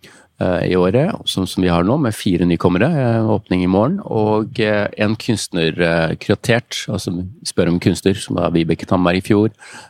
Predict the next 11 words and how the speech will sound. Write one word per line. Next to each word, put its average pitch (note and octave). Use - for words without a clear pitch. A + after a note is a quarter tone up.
eh, E2+
Karan F2
Nicole, F#2
Maria F2
Haswari, F2+
ehm, F#2+
på -
det F2+
nye F2+
stedet, G2
ehm, G2+